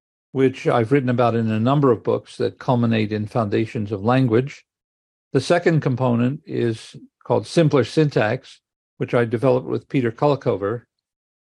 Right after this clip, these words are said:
And the most recent component is relational morphology, which I've worked out with Jenny Audring, and which appears in our fairly recent book, The Texture of the Lexicon.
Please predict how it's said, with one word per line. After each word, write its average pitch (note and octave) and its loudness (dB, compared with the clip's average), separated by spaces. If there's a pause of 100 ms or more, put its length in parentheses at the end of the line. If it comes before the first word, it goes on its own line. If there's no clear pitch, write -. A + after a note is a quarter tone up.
And C3+ -2
the - 2
most D#3+ 2
recent E3 -4
component B2+ -4
is C3 -6
relational C3+ 2
morphology, B2 0 (440)
which - -2
I've A#2+ 2
worked C3 2
out B2+ 0
with A#2+ -4
Jenny B2 0
Audring, A2 -2
and A2+ -4
which A#2 -2
appears A#2 0
in A2+ 0
our G#2+ -2 (220)
fairly D3+ 4
recent B2 0
book, G#2 -6
The C3 -4
Texture B2 -4
of G#2 -2
the G#2+ 0
Lexicon. A2+ -6